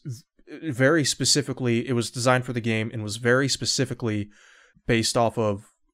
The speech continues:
Kamen Rider. And, oh god, it, it is genuinely the coolest suit in the game so far. It, it is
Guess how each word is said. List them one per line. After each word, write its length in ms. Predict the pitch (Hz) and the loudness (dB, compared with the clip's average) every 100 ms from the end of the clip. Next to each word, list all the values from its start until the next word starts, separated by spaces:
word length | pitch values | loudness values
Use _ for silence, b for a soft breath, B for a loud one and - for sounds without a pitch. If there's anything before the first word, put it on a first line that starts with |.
| - | -18
Kamen 420 | - 131 113 98 | -6 -4 -2 -4
Rider. 380 | 101 104 120 - _ _ _ - | -8 -8 -10 -14 _ _ _ 0
And, 260 | 120 113 - | 0 0 -2
oh 280 | 127 120 107 - | 0 2 0 -2
god, 320 | 110 104 104 | -6 -6 -6
it, 240 | 127 123 - _ _ | -4 -4 -6 _ _
it 180 | 131 139 | -4 0
is 560 | 127 113 113 113 - - _ _ _ _ _ _ _ _ _ _ _ | 0 0 -2 -4 -6 -8 _ _ _ _ _ _ _ _ _ _ _
genuinely 680 | - 131 117 113 107 107 101 | 0 2 2 0 0 -2 -2
the 140 | 104 | -4
coolest 480 | 117 - 123 101 101 | -10 -8 -6 -4 -4
suit 180 | - 107 | -4 -6
in 60 | 117 | -10
the 100 | 113 | -12
game 320 | 117 131 127 _ | -10 -10 -14 _
so 220 | - 120 | -6 -6
far. 400 | 131 120 110 110 - | -6 -6 -4 -6 -2
It, 220 | 127 120 | -2 -2
it 160 | 139 127 | 0 2
is 420 | 113 101 - - | 2 0 -4 -4